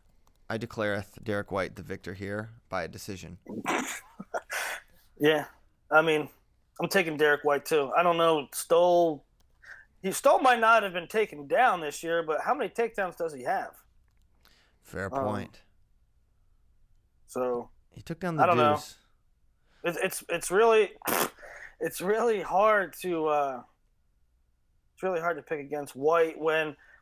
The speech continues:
Speaker 2: he can, he can go out there. If you're telling Derek White, "Okay, watch Sam Stoll's last two matches." Okay, now what you're gonna do is you're gonna go out there for three minutes. You're gonna hand fight. Then you're gonna take bottom. You're gonna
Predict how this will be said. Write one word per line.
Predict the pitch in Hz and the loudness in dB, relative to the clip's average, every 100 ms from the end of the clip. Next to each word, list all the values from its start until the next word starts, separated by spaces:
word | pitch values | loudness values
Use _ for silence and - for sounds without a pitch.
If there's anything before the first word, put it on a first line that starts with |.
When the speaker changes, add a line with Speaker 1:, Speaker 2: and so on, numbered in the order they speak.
| _ _ _ _ _ - | _ _ _ _ _ -4
Speaker 2:
he | 220 | -2
can, | 247 202 180 | 0 -2 -4
he | - 226 | -4 -4
can | 247 202 | -4 0
go | 196 | 4
out | 196 190 185 | 6 6 4
there. | 180 | 2
If | 175 | 2
you're | 262 | 0
telling | - 311 254 220 | 2 4 6 4
Derek | 202 254 247 | 4 6 4
White, | 208 220 180 - _ - - | 4 4 4 0 _ -20 -4
"Okay, | - 190 165 - - _ _ | 2 4 4 0 -20 _ _
watch | 160 226 311 | 4 6 6
Sam | - 294 285 | 4 -2 -2
Stoll's | 240 254 240 220 | 0 2 4 4
last | 208 214 - | 2 2 -2
two | 214 | -6
matches." | 196 185 170 123 - - _ _ | -2 -2 -4 -16 -20 -20 _ _
Okay, | 220 170 | -6 -2
now | 185 262 220 190 190 - _ | 2 2 4 2 0 -12 _
what | 180 | -4
you're | 196 | -2
gonna | 196 | -4
do | 185 180 | -2 -2
is | 165 | -4
you're | 160 | -8
gonna | 165 | -10
go | 170 185 | 0 4
out | 220 254 | 4 4
there | 202 185 202 _ _ _ _ _ | 0 0 -2 _ _ _ _ _
for | 170 | -10
three | 190 240 | -2 0
minutes. | 254 226 220 | 0 -2 -4
You're | |
gonna | 202 190 | -6 -4
hand | 180 175 | -4 -4
fight. | - 113 117 _ _ _ _ _ _ _ _ | -6 -10 -10 _ _ _ _ _ _ _ _
Then | 165 233 262 226 208 196 _ _ | 2 4 6 4 0 -4 _ _
you're | 196 | -6
gonna | 208 | -2
take | 226 233 | 0 2
bottom. | 226 202 196 | 2 2 0
You're | 185 | -4
gonna | 180 | -4